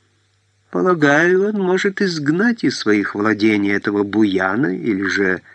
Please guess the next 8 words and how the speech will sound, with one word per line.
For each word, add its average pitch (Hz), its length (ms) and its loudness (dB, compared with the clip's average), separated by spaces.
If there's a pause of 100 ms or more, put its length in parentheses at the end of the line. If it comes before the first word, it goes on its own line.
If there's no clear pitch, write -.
(520)
в 87 60 -8
наказание 104 640 0
отправить 90 640 -8
его 131 260 2
в 98 280 -2
Испанию 101 760 -4
под 139 200 -8
стражей. - 580 -8